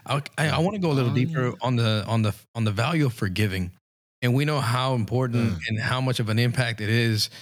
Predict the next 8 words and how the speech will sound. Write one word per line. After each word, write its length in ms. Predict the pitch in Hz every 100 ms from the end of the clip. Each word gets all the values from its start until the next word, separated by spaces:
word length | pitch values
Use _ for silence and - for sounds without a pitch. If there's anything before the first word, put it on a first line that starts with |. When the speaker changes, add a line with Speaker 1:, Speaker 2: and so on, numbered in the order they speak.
| - -
Speaker 1:
to 60 | 117
have 520 | 107 135 135 123 113
and 160 | 131 117
to 80 | 110
know 240 | 113 131
how 180 | 113 131
to 60 |
forgive 640 | 113 - 104 123 120 101